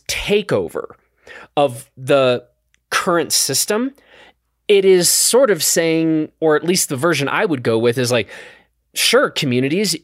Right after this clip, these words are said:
if you wanna start popping these up and opening these, if you are as optimistic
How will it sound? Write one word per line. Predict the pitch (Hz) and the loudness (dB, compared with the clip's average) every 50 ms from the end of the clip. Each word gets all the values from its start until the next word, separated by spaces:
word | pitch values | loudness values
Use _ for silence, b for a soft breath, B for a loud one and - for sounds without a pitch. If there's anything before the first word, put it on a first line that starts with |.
| _ | _
if | - 135 120 123 | -6 -6 -6 -4
you | 139 196 240 | -4 -4 -2
wanna | 285 311 302 | -2 -2 -2
start | 254 - - 233 220 170 - | -2 0 0 0 0 -2 -4
popping | - - 196 202 214 208 208 202 196 190 | -6 -4 -2 -2 -2 0 -2 0 0 0
these | 175 175 170 156 131 156 - | 0 0 -2 -2 -2 -2 -2
up | 160 180 160 123 - | 0 0 0 -2 -2
and | - 135 123 117 - - | -4 -6 -6 -4 -2 0
opening | 151 185 190 - 196 151 131 120 117 113 107 | 0 0 0 -2 -2 -2 -2 -2 -2 -2 -4
these, | 104 110 110 110 110 110 113 - - B B B B B B B B B _ _ - | -4 -4 -2 -2 -2 -2 -4 -6 -8 B B B B B B B B B _ _ -6
if | - 135 131 131 - | -4 -4 -4 -4 -6
you | 151 170 202 214 | -4 -2 0 2
are | 220 220 | 2 2
as | 220 208 170 | 2 2 2
optimistic | 202 196 208 - - 220 208 220 240 220 - - - 139 123 120 - - - | 0 -2 -2 0 -2 0 2 2 2 2 0 0 0 0 0 0 -2 -8 -18